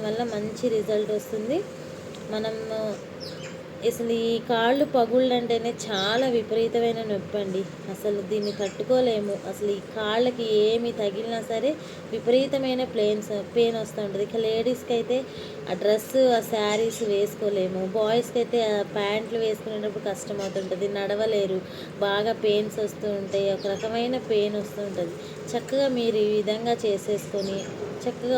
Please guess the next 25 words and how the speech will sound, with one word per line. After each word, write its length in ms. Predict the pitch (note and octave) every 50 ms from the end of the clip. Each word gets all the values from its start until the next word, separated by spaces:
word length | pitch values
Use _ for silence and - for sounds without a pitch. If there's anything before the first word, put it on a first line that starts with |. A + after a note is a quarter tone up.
| A#3+ A3
ఒక 140 | A3 - G#3 G3+ -
ఫైవ్ 260 | - G#3 G#3 G#3+ G#3 G#3
మినిట్స్ 380 | G#3 G#3 G#3+ A3 G#3 - - - - - - - - - - -
ఇలా 140 | A3 A3 A3+ A3+ A3
మసాజ్ 400 | G#3 G3+ G3+ - A#3 A3+ A3+ A3+ - G#3+
చేసేసుకొని, 640 | G3+ G3 G3 G#3 G3 G3 - - G3 F#3+ G3 G3+ G3+ G3+ G#3
రోజుకి 400 | G#3+ A3 A3+ A3+ G#3+ A#3 A3 A3+ G#3
వన్ 180 | G3+ G3+ G3 G3+ G3 G#3+
టైమ్ 180 | G#3+ G#3+ G#3+ G#3
అయినా 160 | G3+ G3+ G#3 G#3+ G#3 G3
ఇలా 180 | G3 G3 F#3+ F#3+ F#3+ F#3+ - - - - - G#3+
ఈ 20 | A3 G#3
మిశ్రమాన్ని 600 | G#3 G3 - - A3+ A3+ A3+ A3+ A3 G#3+ A3 G#3+ G#3+ -
కాళ్ళకు 380 | A3+ G#3+ G3+ G3 G3+ G#3+ G#3+ A3 G3+
అప్లై 260 | G3 D#3+ E3+ G3 G3+ G3+ G3+
చేస్తూ 300 | G3+ G3 G3+ - - G#3+ G3+ G3
రుద్దారంటే 680 | G3 F3+ F3 G3 G#3 G#3 G3+ G3+ G3 F#3+ F#3 A3 C4 E4 G4 - - - - - - - - - - - - - - - E3+ - - -
చాలా 480 | A3+ G#3 G3 G3 G3 G3+ G#3+ A#3 C4 C4 B3 G#3+
బాగుంటుంది. 600 | A3+ G#3+ G#3 G3+ G3+ G3 F#3 G3 F#3+ F#3+ G#3 C4+ F4 G#4 - - - - - - - - G#3
మీరు 220 | G#3 G#3 G#3 A3 A#3+ A#3+ -
ట్రై 180 | A3 G#3+ G3+ G3 F#3+ -
చేయండి. 440 | G#3 G3 F#3 F#3 F3+ F3+ F3+ G#3 C4 E4+ - - - - - - - - - G#3+
ఈ 20 | A3 A3
విధంగా 300 | G#3+ A3 A3+ A3+ A#3+ A#3 G#3 G#3+
బాగా 240 | G#3 G3+ G#3 G#3+ A#3